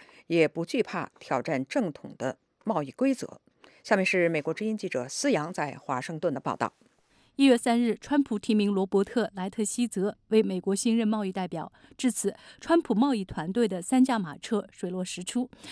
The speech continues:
Speaker 2: 由于这三人，也就是商务部长人选威尔伯·罗斯和白宫国家贸易委员会负责人彼得·纳瓦罗，都主张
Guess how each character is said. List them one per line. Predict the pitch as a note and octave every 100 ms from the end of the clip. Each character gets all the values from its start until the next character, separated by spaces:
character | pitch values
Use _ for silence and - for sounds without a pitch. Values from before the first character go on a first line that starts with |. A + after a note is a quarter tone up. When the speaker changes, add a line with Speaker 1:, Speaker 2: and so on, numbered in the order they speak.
| -
Speaker 2:
由 | -
于 | C4 C4+
这 | C4+
三 | C#4+ C4
人， | B3 A3 -
也 | F#3+
就 | A3
是 | G#3+ G3
商 | F#3+ B3 C4
务 | C4
部 | G#3 A3+
长 | G3 F3+
人 | F3 G3+
选 | - F#3 F3 F#3
威 | C4
尔 | A3 D#3+
伯· | - E3+ F#3
罗 | - F3+
斯 | F#3+ - A#3 - -
和 | -
白 | A#3+ A3+
宫 | A#3 C#4+
国 | C4 G#3
家 | C4
贸 | C#4 D4+
易 | A3+
委 | F#3 E3
员 | D#3+
会 | F#3+ A3
负 | - C4
责 | F#3+ F3+
人 | F3 F3+
彼 | G3 E3
得· | F3 F#3+
纳 | A#3+
瓦 | G3 E3+
罗， | D3+ D#3 G3 - _
都 | - D4
主 | C#4+ F#3 -
张 | G#3+ G3+